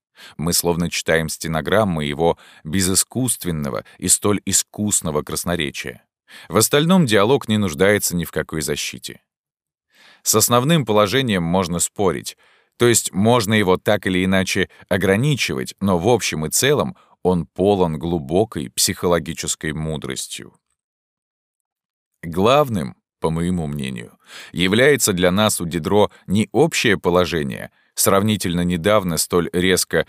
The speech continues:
подчеркивавшееся и великим Кокленом, что искусство актера — прямая противоположность страсти и искренности. Для нас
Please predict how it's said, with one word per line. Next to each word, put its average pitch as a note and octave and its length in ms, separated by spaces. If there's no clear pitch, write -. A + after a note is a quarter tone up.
подчеркивавшееся E2+ 1300
и A2 140
великим F#2+ 480
Кокленом, F2 640
что - 280
искусство G#2+ 480
актера — G2 500
прямая G2 540
противоположность F2 1040
страсти - 580
и F#2 160
искренности. - 920
Для F#2+ 300
нас A#2 420